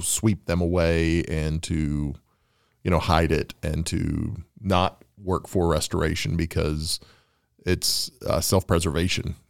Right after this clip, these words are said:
You know, I wanna protect what I have. And, um, and I think that's the wrong motivation. Um, and it's easy to say this sitting, you know, here talking to you guys, but I would rather lose people trying to do the right thing,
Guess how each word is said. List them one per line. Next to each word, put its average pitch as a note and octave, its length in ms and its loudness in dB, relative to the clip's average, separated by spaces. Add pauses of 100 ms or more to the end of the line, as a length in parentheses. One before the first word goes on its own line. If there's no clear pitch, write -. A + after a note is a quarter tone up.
(160)
You G2 140 0
know, D2 280 -2
I - 60 0
wanna G2+ 180 4
protect E2+ 360 -2
what E2 80 0
I D#2+ 100 2
have. D2+ 540 0 (520)
And, F2 600 2 (380)
um, D#2+ 760 -4 (400)
and F2 120 0
I E2+ 60 2
think - 400 -4
that's F2+ 240 -4
the G2 120 -2
wrong E2 260 0
motivation. D2+ 680 -4 (300)
Um, - 720 -8 (320)
and C#2+ 500 -6 (240)
it's F2 160 -4
easy G2+ 160 2
to D#2+ 100 -2
say E2 200 0
this E2 160 -2
sitting, D#2 500 -4 (240)
you F2+ 80 -12
know, C2 120 -8
here E2 160 -4
talking D#2 320 -2
to D2 60 -4
you D#2 100 0
guys, D2+ 320 -2
but - 160 -4 (500)
I - 80 2
would G#2 180 6
rather E2+ 640 2 (800)
lose G2 460 2
people G2 340 0
trying F#2+ 300 2
to F2 60 0
do E2+ 160 2
the F#2 100 2
right E2+ 280 2
thing, E2+ 500 0